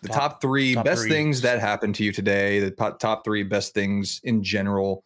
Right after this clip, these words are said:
Speaker 1: that
Speaker 2: Oh,
Speaker 1: happened today.
Speaker 2: oh, okay, okay.
Speaker 1: Um,
Speaker 2: Uh,
Speaker 1: there's,
Speaker 2: so
Speaker 1: it, it could be something like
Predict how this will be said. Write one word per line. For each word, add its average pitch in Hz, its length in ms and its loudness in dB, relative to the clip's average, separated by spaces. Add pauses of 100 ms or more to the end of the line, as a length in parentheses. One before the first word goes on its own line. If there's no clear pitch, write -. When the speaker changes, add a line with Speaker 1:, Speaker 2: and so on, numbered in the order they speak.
(140)
Speaker 1:
that 104 120 0
Speaker 2:
Oh, 113 40 0
Speaker 1:
happened 95 340 -4
today. 95 400 0 (140)
Speaker 2:
oh, - 40 -4
okay, - 340 -6
okay. 101 340 2
Speaker 1:
Um, 98 420 0 (280)
Speaker 2:
Uh, 131 180 2
Speaker 1:
there's, 120 100 -2
Speaker 2:
so 147 340 4
Speaker 1:
it, 147 60 4
it 147 220 4
could 139 140 2
be 127 340 2
something 120 400 2
like 110 260 0